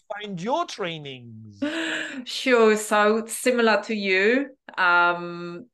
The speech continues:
Speaker 2: uh, you can find all the information on my website, uh, which is Aneta I, so my first name, I dot co dot U K.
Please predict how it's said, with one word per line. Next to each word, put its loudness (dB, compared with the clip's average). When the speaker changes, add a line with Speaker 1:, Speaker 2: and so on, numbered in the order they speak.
Speaker 2:
uh, -12
you -8
can -8
find 0
all 2
the 0
information -4
on -2
my -2
website, 0
uh, 0
which -4
is -2
Aneta 0
I, 2
so -6
my 0
first 0
name, -4
I 0
dot -6
co -2
dot -6
U -6
K. 0